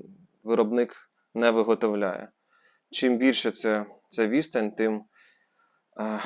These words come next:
ось цей малюнок, він буде більшим. Якщо звичайно так іде, то з таким випуклим склом вона буде ось отака.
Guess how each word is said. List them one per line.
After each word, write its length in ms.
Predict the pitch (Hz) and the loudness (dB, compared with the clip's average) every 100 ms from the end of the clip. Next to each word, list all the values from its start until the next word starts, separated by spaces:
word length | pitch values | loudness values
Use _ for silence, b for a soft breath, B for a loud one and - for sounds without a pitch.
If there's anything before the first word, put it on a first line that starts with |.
| 113 | -8
ось 160 | 101 | 0
цей 160 | 127 120 | 4 6
малюнок, 640 | 113 113 143 113 95 - 110 | 6 4 4 2 -2 -8 -2
він 200 | 113 107 | 0 2
буде 260 | 110 107 | 2 2
більшим. 520 | 101 107 101 - 73 - | 2 0 -2 -6 -12 -14
Якщо 300 | 101 98 110 | -12 -6 -4
звичайно 720 | 104 110 - 110 104 101 95 - _ | -2 -4 0 2 2 -2 -6 -12 _
так 280 | 123 151 139 | 0 0 -2
іде, 300 | 104 98 92 | -2 -2 -2
то 340 | 92 87 - - | -6 -8 -10 -18
з 80 | _ | _
таким 280 | - 107 104 | -10 -6 0
випуклим 400 | 127 147 131 107 | 0 0 -2 -4
склом 380 | - 104 92 - | -2 -2 -2 -6
вона 240 | 101 101 | -8 -6
буде 300 | 104 107 101 | -4 -2 -2
ось 320 | - 95 95 | -2 -4 -6
отака. 520 | 92 - 90 - 85 | -10 -8 -10 -8 -10